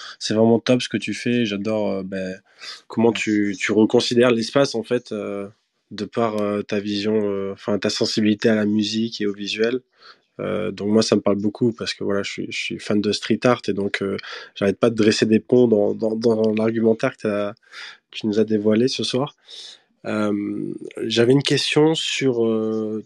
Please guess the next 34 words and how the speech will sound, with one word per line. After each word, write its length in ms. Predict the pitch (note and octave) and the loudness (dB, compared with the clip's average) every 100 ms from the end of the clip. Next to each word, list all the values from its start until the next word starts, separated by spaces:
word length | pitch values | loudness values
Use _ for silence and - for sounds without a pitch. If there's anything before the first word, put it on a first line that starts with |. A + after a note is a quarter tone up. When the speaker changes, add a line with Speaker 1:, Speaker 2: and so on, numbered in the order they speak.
| _ | _
Speaker 1:
ton 140 | B2 | -2
rapport 360 | A2+ B2+ D3 - | 0 -2 -4 -4
par 120 | C3 | -2
rapport 240 | A2+ - B2 | -2 -2 -2
au, 340 | A2 G#2+ G#2+ | -2 -2 -6
ton 160 | - A2+ | -4 -2
rapport 280 | A#2+ D3+ C3 | 0 0 0
au 40 | |
métaverse. 680 | B2 C3 A#2 A#2 A#2+ - - _ _ _ _ _ _ - - | 0 0 -2 -2 -6 -10 -16 _ _ _ _ _ _ -16 -14
Euh, 580 | G#2 G2+ G2 G2+ G2+ G2+ | -12 -10 -8 -8 -6 -8
vu 300 | G2+ G#2 C3 | -10 -8 -6
que 240 | C3+ A#2 A2 | -2 -2 0
c'est 260 | - - | -2 -2
un 140 | G#2+ A2+ | -2 0
peu 160 | D3 | 2
dans 160 | C3+ A#2+ | 4 2
ta 140 | A#2+ | 2
lignée, 400 | A2 A2 A2+ D3 | 0 2 2 2
en 100 | B2+ | 0
fait, 400 | G#2 B2 - - _ G2 | -2 -8 -8 -16 _ -10
euh, 680 | G2 F#2+ F#2+ F#2+ F#2+ F#2+ G2 _ _ _ _ _ - | -6 -4 -4 -6 -6 -8 -12 _ _ _ _ _ -2
tu 100 | A#2 | 4
vois, 120 | A#2+ | 4
reconsidérer 680 | G#2+ G#2+ A#2 - A2+ A2 A2 | 4 -2 -4 -2 -2 0 -2
l'espace, 840 | A2 - A#2 A2+ A#2+ B2 - - | -4 -6 -6 -4 -6 -10 -16 -12
euh, 440 | G2+ G2 G2 G2 G2 | -10 -8 -8 -8 -10
le, 840 | G2 G2 G2 G2+ G2+ G2 G2+ G2 | -10 -10 -12 -10 -8 -8 -8 -8
le, 600 | G2+ G2 F#2+ F#2+ F#2 G2 - - - - - - | -8 -8 -8 -10 -14 -18 -20 -20 -20 -20 -20 -10
le, 640 | - - G2+ - - - - | -8 -8 -8 -10 -12 -14 -10
les 240 | - G#2+ A#2 | -4 2 4
émotions, 580 | A#2 A2 - B2+ B2+ B2+ | 4 4 4 4 6 6
le, 220 | A2 G#2 | 4 2
le 140 | G#2 | 0
sensoriel, 760 | - A#2 - A2 A2+ C3 D3 | 0 -2 0 0 0 0 -4